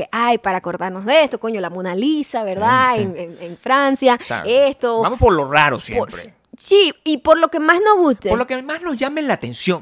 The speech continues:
Speaker 1: Es
Speaker 2: Es que es, es,
Speaker 1: cierto.
Speaker 2: es importante
Speaker 1: Es
Speaker 2: decir,
Speaker 1: cierto.
Speaker 2: llamar la atención y no gustar, porque si no, no vamos a poder
Speaker 1: Es
Speaker 2: armar
Speaker 1: cierto.
Speaker 2: esta historia
Speaker 1: Lo que más
Speaker 2: correctamente.
Speaker 1: nos marcó,
Speaker 2: Claro.
Speaker 1: vamos
Speaker 2: Lo,
Speaker 1: a decirlo así.
Speaker 2: lo que nos
Speaker 1: Lo
Speaker 2: hagamos
Speaker 1: que
Speaker 2: que,
Speaker 1: más
Speaker 2: ¿what?
Speaker 1: nos marca, yo veo una
Speaker 2: Claro.
Speaker 1: obra que de repente, esa fue la que más me marcó.
Speaker 2: Y no necesariamente la más popular.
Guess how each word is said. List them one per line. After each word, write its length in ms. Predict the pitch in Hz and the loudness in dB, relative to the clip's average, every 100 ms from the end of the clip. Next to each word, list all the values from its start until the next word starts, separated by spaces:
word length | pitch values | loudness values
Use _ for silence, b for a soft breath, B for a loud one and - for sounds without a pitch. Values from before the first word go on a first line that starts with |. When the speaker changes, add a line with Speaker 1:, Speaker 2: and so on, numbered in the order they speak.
| - | 0
Speaker 1:
Es 160 | 311 - | 0 2
Speaker 2:
Es 60 | |
que 60 | - | 2
es, 60 | 392 | 4
es, 40 | 370 254 | 4 4
Speaker 1:
cierto. 220 | 220 185 | 0 0
Speaker 2:
es 60 | 196 | -2
importante 560 | 277 - 135 170 202 254 | -6 -8 -6 -6 -2 -2
Speaker 1:
Es 60 | |
Speaker 2:
decir, 260 | 262 202 220 | 0 -2 -4
Speaker 1:
cierto. 500 | 311 359 403 339 269 | -6 -6 -2 -2 -2
Speaker 2:
llamar 360 | 151 139 147 196 | 0 0 0 -2
la 60 | 226 | -4
atención 300 | 151 214 220 | -2 -2 -2
y 40 | |
no 180 | 151 170 | -8 -8
gustar, 540 | 208 214 - 196 185 | -4 -6 0 -2 -2
porque 160 | 120 127 | -10 -12
si 100 | 127 | -6
no, 240 | 185 294 196 | -2 -2 -4
no 140 | 180 | -6
vamos 300 | 208 214 214 | -6 -4 -8
a 40 | - | -6
poder 220 | 117 185 | 0 6
Speaker 1:
Es 100 | 277 311 | 6 8
Speaker 2:
armar 100 | 233 | 4
Speaker 1:
cierto. 80 | 220 | 4
Speaker 2:
esta 80 | 240 | -4
historia 340 | - 175 285 | -2 2 6
Speaker 1:
Lo 100 | 381 | 6
que 120 | - 403 | 6 6
más 140 | 415 | 6
Speaker 2:
correctamente. 260 | 466 554 587 | 6 6 4
Speaker 1:
nos 80 | 440 | 6
marcó, 640 | 277 247 226 - 247 196 180 | 4 4 2 2 4 4 0
Speaker 2:
Claro. 380 | - - - _ | -10 -20 -20 _
Speaker 1:
vamos 200 | - 320 440 | 2 6 4
Speaker 2:
Lo, 20 | |
Speaker 1:
a 40 | |
decirlo 280 | 311 247 220 | 4 0 0
así. 160 | - - | -4 -10
Speaker 2:
lo 100 | 117 | -10
que 40 | 120 | -10
nos 100 | 123 | 0
Speaker 1:
Lo 60 | |
Speaker 2:
hagamos 220 | 302 359 381 | 4 4 4
Speaker 1:
que 60 | |
Speaker 2:
que, 20 | 370 | 4
Speaker 1:
más 140 | 381 | 6
Speaker 2:
¿what? 80 | 440 | 6
Speaker 1:
nos 120 | 415 359 | 4 2
marca, 200 | 285 285 | 2 0
yo 120 | 302 | 0
veo 120 | 349 | -2
una 100 | 381 | 0
Speaker 2:
Claro. 200 | 339 302 320 | 4 6 6
Speaker 1:
obra 120 | 311 | 4
que 40 | |
de 60 | 277 | 2
repente, 320 | 247 247 269 254 | 2 0 0 -2
esa 180 | 254 269 | -4 -6
fue 80 | |
la 80 | 269 | -6
que 100 | 247 | -4
más 240 | 208 208 220 | -6 -4 -4
me 160 | 262 | -4
marcó. 340 | 247 202 - 247 | -4 -6 -4 -2
Speaker 2:
Y 20 | |
no 100 | 143 | 0
necesariamente 460 | 160 151 151 160 156 | -2 -2 -2 -4 -4
la 80 | |
más 120 | 151 151 | -6 -6
popular. 500 | 165 135 107 - | -6 -6 -8 -10